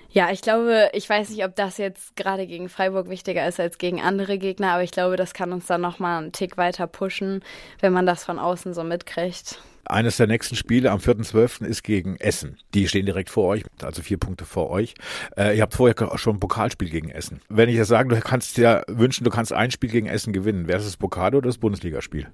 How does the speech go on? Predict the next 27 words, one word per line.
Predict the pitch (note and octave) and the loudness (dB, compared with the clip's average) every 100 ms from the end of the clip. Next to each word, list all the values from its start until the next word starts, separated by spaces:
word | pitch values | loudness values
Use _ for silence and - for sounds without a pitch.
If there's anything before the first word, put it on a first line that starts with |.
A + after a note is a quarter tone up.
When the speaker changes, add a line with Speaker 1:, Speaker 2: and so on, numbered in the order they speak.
| - | -10
Speaker 1:
Ich | - - | -2 2
glaube, | G#3+ | 2
es | G3 | 2
wäre | E3+ | -2
das | F3 - | -2 -4
Bundesligaspiel. | D#3+ E3+ F3+ F3 E3+ - F3+ | -6 -6 -4 -4 -4 -4 -4
Das | F3 | -4
ist | F3+ F#3+ | -6 -4
jetzt | F3 - | -4 -2
gerade | F3+ F3+ F#3 F3 | -2 0 -2 -2
für | - | -6
uns | F3 F3+ | -8 -8
einfach | F3 E3 | -10 -6
wichtig, | F3+ E3+ F#3 | -6 -6 -8
dass | F3 E3+ | -8 -4
wir | F3 | -4
die | F3 | -2
drei | E3+ E3+ | 0 -2
Punkte | E3+ F3 - | -2 -6 -4
da | E3+ | -2
mitnehmen. | F3 F3+ _ F#3+ F#3+ F#3+ | 0 -2 _ 0 0 0
Aber | E3+ E3+ | 0 0
trotzdem | - F3+ F3 F#3+ D#3 | 0 -2 -2 -8 -8
ist | F3 | -6
Pokal | E3+ - E3+ F3 | -8 -4 -2 2
ja | F3 | 0
immer | - F3 E3+ E3+ | 0 -2 -2 -4